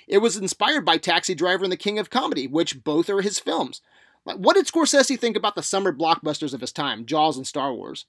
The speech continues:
Good question, right? Look, guys, I don't wanna just take shots at Scorsese. I think he's a brilliant filmmaker.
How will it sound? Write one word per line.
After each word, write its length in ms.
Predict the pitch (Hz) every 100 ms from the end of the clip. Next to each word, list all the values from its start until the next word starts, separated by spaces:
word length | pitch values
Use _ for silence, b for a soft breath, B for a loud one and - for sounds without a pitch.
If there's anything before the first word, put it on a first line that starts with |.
| _ _ _ _ _ _ _ _ -
Good 160 | 131 160
question, 360 | 202 151 117
right? 220 | 117 147 - _ _ _ _ _ _ _ _ _
Look, 140 | 175 151
guys, 200 | 143 - -
I 140 | 240
don't 220 | 349 330
wanna 160 | 220 185
just 220 | 165 147
take 180 | 165 143
shots 280 | 156 135 143
at 60 |
Scorsese. 640 | - 123 127 127 113 113 - b b b b
I 100 | 160
think 160 | 196
he's 120 | 165 147
a 40 |
brilliant 420 | 123 170 190 -
filmmaker. 560 | 160 156 156 147 156